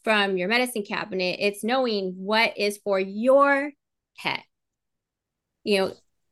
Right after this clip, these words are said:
you'll hear ranges and dosage amounts. Of, no, no, no, no, no, no. We need to know what's going on with your pet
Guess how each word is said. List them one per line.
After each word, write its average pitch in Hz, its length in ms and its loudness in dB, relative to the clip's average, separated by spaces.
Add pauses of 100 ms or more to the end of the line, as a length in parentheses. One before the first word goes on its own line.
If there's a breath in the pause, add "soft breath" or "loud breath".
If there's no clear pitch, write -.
(1080)
you'll 247 320 2
hear 302 300 2
ranges 254 760 0
and 185 220 -4
dosage 240 540 -4
amounts. 233 400 -4
Of, - 100 -8 (280)
no, 302 120 -2
no, 320 60 -2
no, 294 220 0
no, 240 300 0
no, 208 80 -2
no. 147 280 -6 (580)
We 294 140 0
need 330 240 -2
to 294 60 -2
know 247 200 -2
what's 220 200 -6
going 220 220 -4
on 202 120 -4
with 190 140 -4
your 208 640 0
pet 175 260 -4